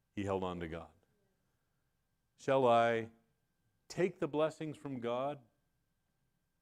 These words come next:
just, you know, for granted and, and not worry about it? Or,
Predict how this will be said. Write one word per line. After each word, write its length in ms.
just, 260
you 120
know, 280
for 120
granted 580
and, 260
and 120
not 140
worry 200
about 280
it? 100
Or, 160